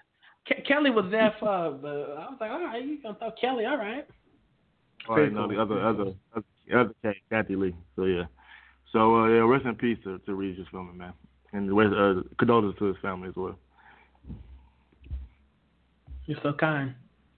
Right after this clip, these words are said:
Speaker 2: So let's go ahead and get, and get it into it, into one of our, uh, regulars. We're gonna do the smarts, asinine of the week, where we go over cultural, uh, things that happen around us, or just the stuff that's happened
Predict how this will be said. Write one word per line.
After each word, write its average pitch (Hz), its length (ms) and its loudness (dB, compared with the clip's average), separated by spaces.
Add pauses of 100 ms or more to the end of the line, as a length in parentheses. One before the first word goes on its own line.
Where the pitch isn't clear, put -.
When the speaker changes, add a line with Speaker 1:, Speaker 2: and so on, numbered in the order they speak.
(600)
Speaker 2:
So 120 80 6
let's 156 200 4
go 156 180 4
ahead 143 280 0
and 120 520 -14
get, 127 180 2
and 117 320 -6
get 127 160 4
it 123 200 0
into 127 600 2
it, 143 140 2 (360)
into 113 220 -2
one 120 200 0
of 110 180 -2
our, 107 340 -2 (200)
uh, 98 40 -4
regulars. 107 560 -2
We're 98 120 -6
gonna 104 200 -4
do 101 100 -2
the 92 100 -6 (100)
smarts, 107 380 2 (400)
asinine 110 720 0 (600)
of 107 400 -2
the 101 100 -2
week, 113 220 4
where 107 100 2
we 110 100 2
go 110 220 2
over 98 200 -2 (160)
cultural, 107 680 0 (400)
uh, 101 220 0
things 113 280 -2
that 101 80 0
happen 101 280 0
around 101 480 0
us, 98 160 -2
or 95 240 -4
just 98 320 -4
the 98 80 -2 (280)
stuff 110 220 2
that's 104 140 2
happened 104 380 0